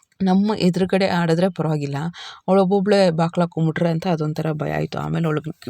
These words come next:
ಬಿಡಿಸಿ ಹೇಳ್ದೆ, "ಬೇಡ, ಹಂಗೆಲ್ಲ ಮಾಡ್ಬೇಡ" ಅಂತ. ಆ, ಆಯ್ತಾ? ಇದೊಂದು. ನೆಕ್ಸ್ಟ್ ಬಂದು ಕಂಪ್ಯಾಷನ್ ಅಂತ ಹೇಳ್ತೀವಿ. ಅಂದ್ರೆ ಬೇರೆಯವ್ರನ್ನ ತುಂಬಾ ಡೀಪಾಗಿ ಕೇರ್ ಮಾಡ್ತೀವಿ. ಅದು usually ತಾಯಿ, ಹೆಂಡ್ತಿ, ಅಕ್ಕಂದ್ರು, ಆ,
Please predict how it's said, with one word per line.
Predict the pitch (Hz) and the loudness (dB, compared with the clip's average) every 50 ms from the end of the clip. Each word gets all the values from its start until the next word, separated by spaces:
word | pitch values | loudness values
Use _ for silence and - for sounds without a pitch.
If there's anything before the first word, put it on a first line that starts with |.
| 156 | -6
ಬಿಡಿಸಿ | - 160 151 165 - - 185 | -6 -4 -4 -4 -2 -2 -4
ಹೇಳ್ದೆ, | 170 165 165 151 151 156 160 160 - - - - - - - - _ - | -2 0 0 0 0 -2 -2 -2 -6 -8 -10 -18 -18 -18 -20 -18 _ 0
"ಬೇಡ, | 160 160 156 151 | 2 2 4 2
ಹಂಗೆಲ್ಲ | 156 156 151 151 147 147 143 147 | 2 -2 -2 -4 -4 -4 -2 0
ಮಾಡ್ಬೇಡ" | 156 156 147 139 143 147 147 151 143 143 147 | 0 0 0 0 0 -2 -2 -2 -4 -2 -2
ಅಂತ. | 143 143 147 151 131 - 180 - 254 _ - - - - - - - _ _ - - | -4 -6 -8 -10 -10 -8 -10 -10 -10 _ -18 -20 -20 -20 -20 -20 -20 _ _ -8 -4
ಆ, | - 170 165 160 - | -2 -2 0 0 0
ಆಯ್ತಾ? | - 170 165 - 190 | 0 -2 0 2 2
ಇದೊಂದು. | 190 190 190 160 170 156 156 156 - - - - 196 | 2 4 4 6 4 4 4 2 -2 -2 -2 2 4
ನೆಕ್ಸ್ಟ್ | 202 196 185 - - - - - 262 | 4 4 2 0 -8 -6 2 4 4
ಬಂದು | 214 196 175 160 160 - 214 269 262 208 196 196 202 196 - - | 4 6 2 2 2 0 0 0 0 0 -2 -6 -8 -10 -10 -6
ಕಂಪ್ಯಾಷನ್ | 175 165 170 170 180 180 180 - - 160 160 | -4 -4 -2 2 2 2 2 2 -2 -4 -4
ಅಂತ | 156 156 - 160 | -4 -4 -4 -2
ಹೇಳ್ತೀವಿ. | 156 143 139 - - 160 151 | -2 -2 -2 -4 -8 -8 -6
ಅಂದ್ರೆ | 147 139 160 180 202 196 190 196 220 233 _ - - - - _ - 175 | -6 -6 -4 -2 -2 -2 0 -2 -4 -4 _ -16 -20 -20 -20 _ -4 2
ಬೇರೆಯವ್ರನ್ನ | 170 175 175 180 190 196 196 196 180 175 185 202 | 6 6 6 8 6 6 6 4 2 0 -4 -4
ತುಂಬಾ | 202 - - 160 156 160 156 156 156 165 175 185 202 | -4 -6 -6 -6 -6 -6 -4 -4 -2 0 0 2 2
ಡೀಪಾಗಿ | 190 170 160 170 170 180 202 202 - 208 196 185 196 190 | 2 2 2 2 0 0 -4 -4 -2 -2 0 0 0 -2
ಕೇರ್ | - - - - 156 151 156 147 | -4 -8 -8 -4 0 0 2 2
ಮಾಡ್ತೀವಿ. | 156 147 147 143 - - 151 147 151 151 - _ - - - - - _ _ _ _ - | 0 -2 -2 -6 -8 -8 -8 -8 -8 -10 -16 _ -20 -8 -8 -8 -8 _ _ _ _ -4
ಅದು | 160 156 156 190 190 190 185 190 190 190 185 | -4 0 0 0 0 2 0 0 0 0 -2
usually | - - - 165 170 180 196 202 - 214 202 208 233 226 220 202 - | -4 -4 -2 2 2 4 2 2 2 2 2 2 2 -2 -2 -4 -2
ತಾಯಿ, | - 165 151 151 156 165 165 165 165 160 165 | -2 -2 -2 -2 -2 -2 0 0 2 0 0
ಹೆಂಡ್ತಿ, | 165 160 151 151 156 160 165 - - 165 160 156 | 0 -2 -2 -2 -2 -4 -4 -4 -4 -4 -4 -2
ಅಕ್ಕಂದ್ರು, | 160 156 151 - _ _ - 175 165 165 165 165 156 151 160 160 | -4 -6 -6 -8 _ _ -2 0 2 2 2 2 0 -2 -2 -2
ಆ, | 160 165 | -4 -4